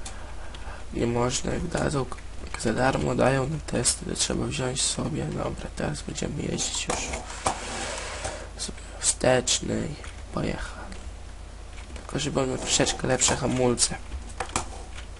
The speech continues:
Ja myślę, że jak na testy nie trzeba swoich ciągników męczyć przy siewniku case'a na razie.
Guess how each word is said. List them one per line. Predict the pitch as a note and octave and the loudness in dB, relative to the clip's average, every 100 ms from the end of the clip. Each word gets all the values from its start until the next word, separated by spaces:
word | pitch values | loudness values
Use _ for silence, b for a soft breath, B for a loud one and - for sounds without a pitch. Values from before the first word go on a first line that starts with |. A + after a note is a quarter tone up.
| - - - - - B B B - - | -10 -10 -8 -8 -6 B B B -10 -4
Ja | - - | -2 0
myślę, | - - - | 0 2 2
że | - A#1+ - - - - - - - - - - - - | 2 0 -2 -4 -4 -6 -6 -6 -4 -6 -6 -6 -2 2
jak | - - - - - - | 2 2 -2 -4 -4 -2
na | B2 | 0
testy | A#2 - C3 C3 - B2 | 0 2 4 4 2 2
nie | B2 | 4
trzeba | - B2+ B2+ | 4 4 6
swoich | A#2+ - - A#2+ B2 | 6 6 6 4 4
ciągników | - A2+ A2+ B2 - - - B B B B B B B | 2 0 2 0 0 0 0 B B B B B B B
męczyć | C3+ C#3+ D3 C#3 - C3 - | 8 10 8 6 4 4 2
przy | - - | 4 4
siewniku | - B2+ - - - C3 | 6 4 4 2 2 4
case'a | - C3 B2 - B2+ | 4 6 6 6 4
na | B2+ | 4
razie. | B2+ B2 - B2 | 6 4 4 2